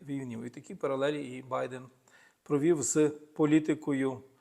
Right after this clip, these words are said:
Трампа. Байден сказав, що турбує, що відносини між С Ш А та Європою погіршуються за часів Трампа, а країни-члени нато переглядають питання про те, чи довіряють вони Сполученим Штатам Америки.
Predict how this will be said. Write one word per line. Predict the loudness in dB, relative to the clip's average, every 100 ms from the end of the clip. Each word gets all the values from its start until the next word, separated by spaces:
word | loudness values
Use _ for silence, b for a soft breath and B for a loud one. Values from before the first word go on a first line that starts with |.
| b b
Трампа. | 2 2 2 -4
Байден | 6 6 6
сказав, | 4 4 6 6
що | 4 2
турбує, | 2 2 2 0
що | 0 -4
відносини | -2 -2 -2 -6
між | -6 -4
С | -4
Ш | -2
А | -4
та | -2 -4
Європою | 0 -2 -2 -8
погіршуються | -2 0 0 -2 -6 -4 -2
за | -2
часів | -4 -6 -4 -4
Трампа, | 0 0 2 -2 -2 B B B
а | -2
країни-члени | 4 4 4 2 0 2
нато | 2 0 -2
переглядають | -4 -4 0 0 0
питання | -2 -4 -4
про | -6 -6
те, | -4 -2
чи | -2
довіряють | 0 0 2 4 2 0
вони | -6 -6
Сполученим | -6 -6 -10 -10 -12 -12
Штатам | -6 -6 -6 -12 -14 _ -14
Америки. | -10 -8 -8 -12 -20